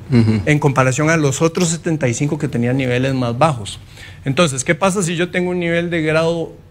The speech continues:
Speaker 2: de inflamación bajo continuo? El cuerpo está liberando un antiinflamatorio que se llama cortisol.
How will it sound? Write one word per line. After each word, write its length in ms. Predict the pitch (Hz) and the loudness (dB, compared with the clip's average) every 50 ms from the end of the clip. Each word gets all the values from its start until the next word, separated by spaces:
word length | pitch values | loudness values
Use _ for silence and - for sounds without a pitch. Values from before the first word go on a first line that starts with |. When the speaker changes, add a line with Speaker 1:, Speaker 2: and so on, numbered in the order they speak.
| - | -6
Speaker 2:
de 120 | - 139 143 | -2 0 0
inflamación 600 | 147 143 151 143 120 113 123 - - 151 151 147 | 0 0 0 -2 -2 -2 -2 -2 -2 0 0 2
bajo 340 | 139 151 156 151 180 185 - | 2 2 2 2 0 -2 -2
continuo? 720 | - 160 147 127 120 120 117 - 196 196 180 156 127 117 - - - - - - - | 0 0 0 0 0 -2 -2 0 0 2 2 0 -2 -6 -10 -14 -20 -20 -14 -4 -2
El 120 | 190 208 | -2 0
cuerpo 280 | - 208 202 185 - 214 | 2 0 0 2 0 -2
está 200 | - - 185 160 | -2 0 0 0
liberando 580 | 160 170 170 170 170 160 156 151 151 151 151 | 2 2 2 2 2 2 0 0 -2 -2 -2
un 500 | 147 139 139 143 147 151 151 151 156 156 156 - - - - | -2 -2 -2 -2 -2 -2 -2 -2 -2 -4 -6 -10 -16 -6 -2
antiinflamatorio 720 | 151 147 147 160 147 143 151 147 147 143 139 135 131 147 | -2 0 2 2 2 2 2 2 2 2 2 0 2 2
que 60 | 151 | 2
se 60 | 127 123 | 2 2
llama 200 | 110 120 131 127 | 2 0 0 2
cortisol. 640 | - 139 127 - - - 104 - - 113 107 - | 2 0 0 0 -2 -4 -4 -2 -2 0 -2 -2